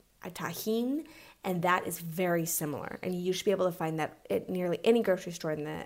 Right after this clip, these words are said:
um, in the ethnic foods aisle. Um, some cilantro, corn tortillas.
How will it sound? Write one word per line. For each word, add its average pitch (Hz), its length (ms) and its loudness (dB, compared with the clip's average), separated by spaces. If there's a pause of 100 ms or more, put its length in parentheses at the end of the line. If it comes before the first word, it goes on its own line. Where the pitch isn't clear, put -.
um, 170 420 -8 (400)
in 185 280 0
the 170 260 0
ethnic 170 320 -6
foods 165 380 -4 (100)
aisle. 160 480 -4 (480)
Um, 185 280 4
some 175 200 -2
cilantro, 254 800 4
corn 180 240 -2
tortillas. 220 600 2